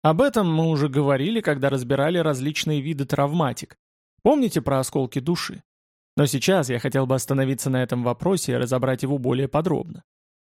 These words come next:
Он сделал короткую паузу, отхлебнул воды из бутылочки и веско добавил: «Это очень важно». Зал притих в ожидании. «О, сколько нам открытий чудных»,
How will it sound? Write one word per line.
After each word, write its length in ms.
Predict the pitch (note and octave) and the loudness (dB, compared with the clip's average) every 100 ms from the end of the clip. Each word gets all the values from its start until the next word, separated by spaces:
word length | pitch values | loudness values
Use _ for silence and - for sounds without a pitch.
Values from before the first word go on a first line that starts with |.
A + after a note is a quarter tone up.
| _ _ - | _ _ 2
Он 240 | F3 A3+ | 2 4
сделал 400 | D3+ D#3 F#3+ F3+ | 2 2 2 2
короткую 520 | - C#3 C#3 - C#3+ | 0 0 0 0 -2
паузу, 520 | A#2+ C3 B2 - - - _ - | 0 -2 -2 -6 -12 -16 _ -4
отхлебнул 560 | C#3+ - C#3+ B2+ D3 | -2 0 0 0 0
воды 300 | C3 C3 C#3 | 0 0 0
из 100 | C3+ | -2
бутылочки 580 | A#2 A#2 F#3+ A3+ - - | -4 -4 -2 0 -2 -2
и 80 | B2+ | -2
веско 320 | B2+ A#2+ - | -2 -4 -4
добавил: 540 | A#2+ C3+ - - - _ _ _ _ _ | -2 -2 -4 -10 -14 _ _ _ _ _
«Это 440 | - C#3 - C#3+ - | -2 0 2 0 0
очень 460 | C#3 C#3+ - D3 C#3 | 0 0 0 -4 -2
важно». 580 | A#2+ C#3+ C3 - G2+ - _ _ _ _ _ _ _ _ _ - | 0 0 0 -6 -14 -20 _ _ _ _ _ _ _ _ _ -4
Зал 300 | B2+ E3+ G#3 | 2 2 2
притих 400 | D3 C3+ D3 C#3 | -2 -2 -4 -2
в 80 | C3+ | -4
ожидании. 600 | C3 A#2+ A#2+ - - - _ _ _ _ _ _ - | -4 -6 -8 -12 -20 -20 _ _ _ _ _ _ 0
«О, 200 | D#3+ A3 | 2 2
сколько 460 | - E3+ F3+ F3 | 0 0 0 0
нам 240 | D#3+ D3 D3 | 0 0 -2
открытий 540 | C#3 - D3+ C#3+ C3 | -2 -2 -2 -2 -6
чудных», 600 | - D#3 C#3 - - - | -4 -2 -2 -4 -14 -16